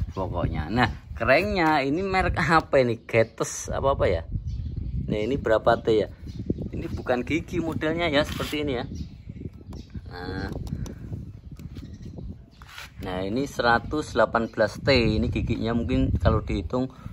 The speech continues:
seratus delapan belas. Mulus sih frame-nya ya.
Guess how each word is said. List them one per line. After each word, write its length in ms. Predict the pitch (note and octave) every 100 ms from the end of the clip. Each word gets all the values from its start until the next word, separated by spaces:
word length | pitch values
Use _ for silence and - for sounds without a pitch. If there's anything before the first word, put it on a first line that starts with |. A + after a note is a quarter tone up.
| -
seratus 240 | - G#2+ A2
delapan 320 | G#2 G2 F#2+
belas. 240 | E2+ D#2+ - - - - - - - - - - - - - - - -
Mulus 320 | - G3 A#3
sih 160 | B3+ B3
frame-nya 480 | A3+ A#3 A#3+ B3 G#3+
ya. 140 | G3+